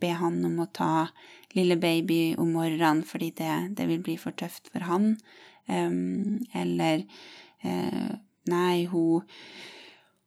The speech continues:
hun har mye å tenke på for tida, jeg kan ikke, liksom, jeg kan ikke plage henne med mine, mine følelser og tanker knyttet til det her.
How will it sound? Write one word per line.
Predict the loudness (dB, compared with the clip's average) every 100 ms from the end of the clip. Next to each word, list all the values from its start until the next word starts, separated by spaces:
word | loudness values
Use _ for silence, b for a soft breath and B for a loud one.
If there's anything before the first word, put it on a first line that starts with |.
| _
hun | 10 12 12 10
har | 8 6 6
mye | 6 4
å | 4
tenke | 2 2 0
på | -4
for | -2 -2
tida, | 0 0 2 4 4 4 4
jeg | 2
kan | 0 -2
ikke, | 0 2 2 2 0 -2 -2 -2 -4 -6 -6 -6 -6
liksom, | -2 0
jeg | 0 0
kan | -2
ikke | -2 -2 -2 -4 -6 -10 -6
plage | 0 2 2 2
henne | 0 2
med | 2
mine, | 2 2 2 0 0 -2
mine | -2 -2 0 -2 -2 -4
følelser | -2 -2 -2 -4 -4 -4 -4
og | -4
tanker | -4 -4 -8 -4
knyttet | -6 -6 -10 -8
til | -4
det | -4
her. | -2 -2 -2